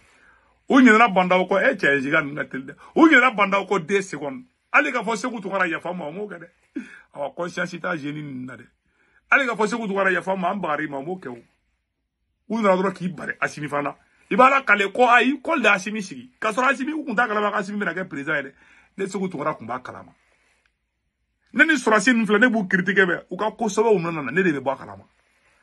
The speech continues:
C'est pour vous dire que importance ba de bɛ na. Aw bɛ ka ne kɛ mun ye, sɔrɔsiw b'a dɔn ne t'o ye. Asimi b'a dɔn ne t'u contre la.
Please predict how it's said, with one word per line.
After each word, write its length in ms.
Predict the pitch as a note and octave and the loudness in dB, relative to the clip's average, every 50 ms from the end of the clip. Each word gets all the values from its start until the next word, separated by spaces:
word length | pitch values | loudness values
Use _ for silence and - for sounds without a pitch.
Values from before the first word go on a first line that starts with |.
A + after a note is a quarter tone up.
| _ _ - | _ _ 2
C'est 180 | - B3 B3+ | 4 4 4
pour 100 | G#3+ D#4+ | 4 2
vous 140 | D#4+ C4+ C4 | 2 4 4
dire 100 | B3+ C4 | 4 4
que 160 | B3+ B3 A#3 | 6 6 4
importance 440 | A#3 - - A3 A#3 - A3+ - A3 | 4 2 0 -2 2 2 0 0 0
ba 180 | A3+ G3+ A#3 G3+ | -2 -2 0 0
de 80 | F3 | -2
bɛ 120 | D3+ D#3 D#3 | -4 -4 -6
na. 160 | D3+ - - _ _ _ _ _ - | -8 -10 -14 _ _ _ _ _ 2
Aw 140 | C4+ D#4 D4 | 4 6 6
bɛ 100 | C#4 C4+ | 6 6
ka 100 | A#3 G3+ | 4 4
ne 80 | G#3 A3+ | 2 0
kɛ 220 | A3 - - F#3+ F#3+ F#3+ | -2 -2 0 0 2 2
mun 120 | F#3+ F#3 | 2 0
ye, 80 | D#3+ D3+ | 0 -4
sɔrɔsiw 380 | C#3 - D#3 D3+ D3 F3+ G3+ | -6 -6 -8 -8 -6 -6 -4
b'a 100 | F3+ E3+ | -4 -4
dɔn 120 | D#3 C3+ C3+ | -4 -4 -6
ne 80 | C#3+ | -8
t'o 200 | C#3 - - A2 | -10 -10 -14 -18
ye. 100 | G2 F#2+ - _ _ _ _ _ _ - - _ - | -18 -18 -20 _ _ _ _ _ _ -20 -14 _ 2
Asimi 260 | - A#3 F#3 G#3+ A#3 A#3 | 2 2 2 0 -2 2
b'a 140 | G#3+ A#3 | 4 4
dɔn 160 | G#3+ F#3 F3 F3 | 4 4 2 2
ne 60 | F3+ | 0
t'u 180 | F3+ F3+ E3 | 0 -2 -6
contre 280 | - - C#3+ C3+ - C3 C3 | -8 -8 -10 -10 -10 -10 -8
la. 120 | B2 - | -8 -8